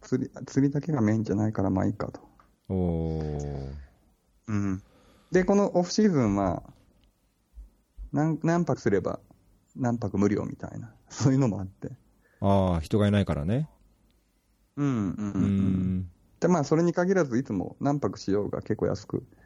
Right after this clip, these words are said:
Speaker 1: してくれてるけど。
Speaker 2: さすがお得意さん。
Speaker 1: そう、アンバサダーですからね。
Speaker 2: アンバサダーのしょ-、称号もらったんでしたっけ？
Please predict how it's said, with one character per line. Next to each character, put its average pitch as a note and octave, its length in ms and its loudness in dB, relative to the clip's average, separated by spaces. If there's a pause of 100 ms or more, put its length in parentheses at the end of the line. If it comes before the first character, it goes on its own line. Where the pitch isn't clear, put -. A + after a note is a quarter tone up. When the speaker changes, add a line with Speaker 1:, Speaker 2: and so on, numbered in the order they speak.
(340)
Speaker 1:
し - 80 -18
て - 100 0
く G#2 120 2
れ G2 80 4
て G2+ 100 0
る F#2+ 100 2
け - 120 -4
ど。 - 180 -4 (160)
Speaker 2:
さ - 160 -8
す - 120 -6
が D#2+ 60 0
お D#2 60 -2
得 D2+ 220 -4
意 - 20 -2
さ C#2+ 140 -8
ん。 C#2 120 -8 (1300)
Speaker 1:
そ G#2 380 -2 (160)
う、 C#3+ 40 -4
ア B2 60 2
ン A#2 100 6
バ B2+ 120 4
サ A#2+ 120 2
ダ F2+ 140 0
ー - 20 -6
で G2+ 60 -8
す - 100 -10
か - 100 -2
ら A2+ 100 -12
ね。 - 280 -18 (120)
Speaker 2:
ア F#2+ 120 -6
ン F#2+ 100 0
バ G2 140 0
サ D3+ 140 4
ダ F2+ 160 2
ー - 20 -2
の E2 100 -2
し - 120 -6
ょ-、 G#2 140 0
称 A2 220 0
号 G#2+ 100 4
も G2+ 100 2
ら G#2 60 4
っ - 40 2
た - 120 4
ん - 20 4
で E2+ 60 4
し - 40 -8
た D#2 80 -4
っ - 40 -4
け？ A2 260 -6